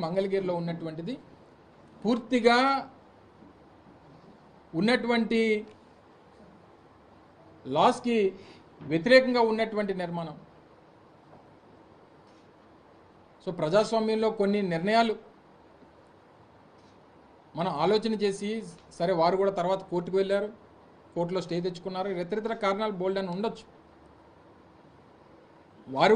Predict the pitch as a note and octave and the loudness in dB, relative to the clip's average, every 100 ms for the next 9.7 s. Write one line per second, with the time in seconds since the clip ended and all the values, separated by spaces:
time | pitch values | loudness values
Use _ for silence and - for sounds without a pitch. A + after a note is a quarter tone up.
0 | A3+ A#3+ A#3+ A3+ G#3 - - - - D#3 | 6 6 6 4 0 -10 -20 -20 -6 -2
1 | F#3+ G3 A3 G#3+ G#3 G3+ G#3+ G#3 - - | -2 -2 -2 0 0 4 4 2 -4 -20
2 | - - - - - - - - D#3 F#3+ | -20 -20 -20 -20 -20 -20 -18 0 2 4
3 | F3 F3+ A#3 A#3 D#3+ B2 - - - - | 2 2 4 2 2 -2 -10 -20 -20 -20
4 | - - - - C#3 E3+ G3+ G#3+ G#3+ F3 | -20 -20 -20 -12 -2 2 6 6 6 2
5 | F3 G3+ G3+ G3 F#3 G#3+ F3 F3 F#3+ F#3+ | 4 2 2 0 -2 -2 -2 -2 -2 -2
6 | F3+ E3+ F#3+ F#3 E3 - E3+ - - - | -2 0 2 2 2 -6 -16 -18 -20 -20
7 | - - - - - - - - - - | -20 -20 -20 -20 -20 -20 -20 -20 -20 -20
8 | - - C3+ G#3+ A#3 A#3 A3+ A3 G#3 F#3+ | -20 -4 4 8 8 8 10 10 10 4
9 | - - - E3 F#3 A#3 A#3+ | -10 -18 -6 0 2 2 6